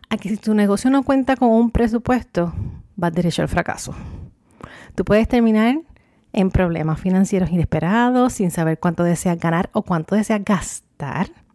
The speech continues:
Y esto lo que puede hacer es amenazar la estabilidad de tu negocio.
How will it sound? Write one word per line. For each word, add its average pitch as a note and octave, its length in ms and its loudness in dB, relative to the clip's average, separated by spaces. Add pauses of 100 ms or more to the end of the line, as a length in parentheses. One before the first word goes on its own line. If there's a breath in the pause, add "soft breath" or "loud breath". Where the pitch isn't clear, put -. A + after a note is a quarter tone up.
(140)
Y G3+ 260 2
esto A3+ 400 -2
lo G3+ 120 4
que F3 120 -2
puede E3 200 0
hacer B3 240 0
es D#4 220 0 (420 loud breath)
amenazar F3+ 580 2
la E3+ 680 2
estabilidad E3+ 600 0
de D3+ 100 0
tu F3 120 -2
negocio. D#3+ 460 -2